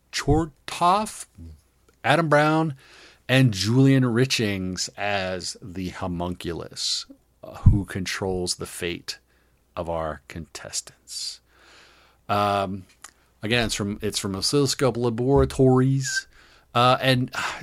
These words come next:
it, it's just so out there, um, that I, it, I couldn't, I really didn't have a choice once I was into it that I was going to enjoy it, even though I understand that most people won't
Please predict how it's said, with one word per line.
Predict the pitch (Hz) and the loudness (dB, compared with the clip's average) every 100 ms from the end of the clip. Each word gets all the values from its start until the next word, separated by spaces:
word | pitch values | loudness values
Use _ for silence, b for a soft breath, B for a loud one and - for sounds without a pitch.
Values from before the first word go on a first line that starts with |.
| - - | -16 -12
it, | 120 - | -12 -10
it's | - 123 - | -6 -4 -2
just | 107 131 143 - - | 2 2 4 2 2
so | - 135 131 139 | 4 6 4 4
out | 113 110 104 | 2 0 0
there, | 98 65 - - _ _ _ _ _ _ _ _ _ _ _ | -8 -10 -14 -18 _ _ _ _ _ _ _ _ _ _ _
um, | 104 98 95 92 90 85 _ _ - | -4 -2 -2 -4 -6 -10 _ _ -10
that | 101 104 98 - - | -2 0 -2 -6 -8
I, | 101 104 90 69 | -4 -4 -6 -10
it, | 98 - _ - | -12 -12 _ -8
I | 98 | -6
couldn't, | 98 - 113 104 | -4 -4 -4 0
I | 104 117 | 2 2
really | 104 113 110 | 2 2 2
didn't | 101 98 | -2 -6
have | 104 98 | -6 -6
a | |
choice | - 107 95 - | -2 -2 -2 -4
once | 92 104 | -2 0
I | |
was | 92 92 | -2 -4
into | 87 92 90 | -6 -6 -6
it | 87 | -6
that | 87 | -4
I | 87 | -4
was | 87 | -6
going | - 87 87 87 | -8 -10 -10 -10
to | 92 | -10
enjoy | 92 90 95 | -8 -8 -10
it, | 92 - - | -12 -16 -12
even | 92 90 | -10 -8
though | 90 | -8
I | 90 92 | -8 -8
understand | 92 90 - 90 85 | -8 -8 -8 -8 -8
that | 80 | -6
most | 90 92 90 - - | -6 -6 -6 -10 -12
people | - 95 - 85 82 b b b b b b - | -14 -12 -10 -10 -10 b b b b b b -16
won't | 80 82 78 - - - | -8 -6 -6 -8 -12 -12